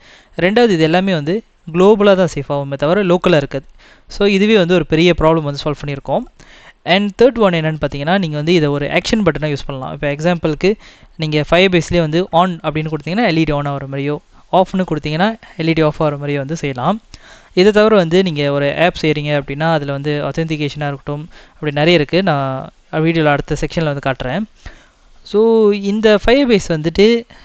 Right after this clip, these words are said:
ஆ, நீங்க full and full வந்து உங்களுக்காக கஸ்டமைஸ் பண்ணி நீங்க செஞ்சுக்கலாம். இப்ப compare to மத்த கிளவுட் பிளாட்ஃபார்ம், அது இப்ப Blink அந்த மாதிரிலாம் இருக்கு. அதுக்கும் இதுக்கும் என்ன டிஃபரன்ஸ்னா, Blink அப்படிங்கிறது வந்து ஒரு தேர்ட் பார்ட்டியோட, நீங்க சில ஃபீச்சர்ஸ் யூஸ் பண்ண முடியும், சிலது யூஸ் பண்ண முடியாது. அவங்க ஆப்ஸ் கொடுப்பாங்க and வெப்சைட் கொடுப்பாங்க.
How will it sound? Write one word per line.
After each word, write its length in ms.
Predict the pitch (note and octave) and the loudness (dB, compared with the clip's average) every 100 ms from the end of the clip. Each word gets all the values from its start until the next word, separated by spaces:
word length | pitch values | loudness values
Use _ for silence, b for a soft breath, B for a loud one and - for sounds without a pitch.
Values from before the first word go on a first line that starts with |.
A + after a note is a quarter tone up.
| B | B
ஆ, 440 | D3+ C#3 C#3+ C#3+ - | -2 0 0 -2 -6
நீங்க 180 | - E3+ - | -6 -4 0
full 120 | A3+ | 2
and 120 | G#3+ E3+ | 2 2
full 60 | G#3+ | 0
வந்து 200 | F3 F3+ | 0 -2
உங்களுக்காக 420 | D#3+ E3+ F3 E3+ | -2 0 2 0
கஸ்டமைஸ் 340 | - F#3+ F3 | -2 -2 -2
பண்ணி 160 | D3+ D#3 | -4 -6
நீங்க 180 | D3 - | -8 -10
செஞ்சுக்கலாம். 320 | C#3 C#3 B2+ - - B B - | -10 -10 -12 -16 -20 B B -6
இப்ப 320 | D#3 D#3 F#3 | -2 2 0
compare 220 | F#3+ A3 | 2 2
to 80 | F#3 | 2
மத்த 260 | D#3 D#3 F#3 | -2 0 0
கிளவுட் 200 | F3+ F#3 - | 2 0 0
பிளாட்ஃபார்ம், 340 | D#3 - D3+ | -4 -2 -6
அது 120 | C#3 C#3 | -6 -4
இப்ப 180 | C#3 | -4
Blink 520 | C#3 D#3+ F3 E3+ D#3 D3+ | -4 -2 -2 0 0 0
அந்த 160 | D3 | 0
மாதிரிலாம் 240 | D3+ D3+ C#3+ | -4 -2 -2
இருக்கு. 240 | - - _ b b b _ - | -4 -14 _ b b b _ -2
அதுக்கும் 380 | D#3 G#3 B3+ | 0 0 0
இதுக்கும் 200 | A3+ F#3 | 0 2
என்ன 180 | F#3 E3 | 0 0
டிஃபரன்ஸ்னா, 720 | E3 D3 E3 C#3+ C3+ F3 A3 F3+ | 0 -2 -4 -4 -4 -4 -4 -4
Blink 180 | F3 A3+ G3+ | -2 0 0
அப்படிங்கிறது 320 | E3 E3+ D#3 | 0 0 -2
வந்து 200 | D#3 G3 | -2 0
ஒரு 80 | F3 E3+ | 0 0
தேர்ட் 200 | F3 D#3 | 0 -2
பார்ட்டியோட, 360 | C#3 C#3 C3 - | -4 -6 -8 -10
நீங்க 200 | D#3 D3+ | -10 -8
சில 260 | D3 E3 E3+ | -4 0 0
ஃபீச்சர்ஸ் 380 | D#3+ G3 G3+ - | 0 0 0 -2
யூஸ் 180 | E3 | -4
பண்ண 160 | - D3+ | -4 -6
முடியும், 200 | D3 G3+ - | -4 -6 -4
சிலது 260 | D3+ E3 | -4 -2
யூஸ் 120 | E3 - | -4 -6
பண்ண 160 | D3 | -8
முடியாது. 400 | C3+ C#3+ C#3+ C3+ _ B B B | -4 0 0 -2 _ B B B
அவங்க 380 | D#3+ D#3 D#3 E3 | -4 2 4 4
ஆப்ஸ் 200 | - - | 2 -2
கொடுப்பாங்க 540 | E3 - D#3+ F3+ G#3 | -2 -2 0 2 2
and 220 | F#3 D3 C#3+ | -2 -4 -4
வெப்சைட் 360 | C#3+ F#3+ F3+ | -2 -2 0
கொடுப்பாங்க. 420 | D#3 - C#3+ E3 | -4 -6 -2 -2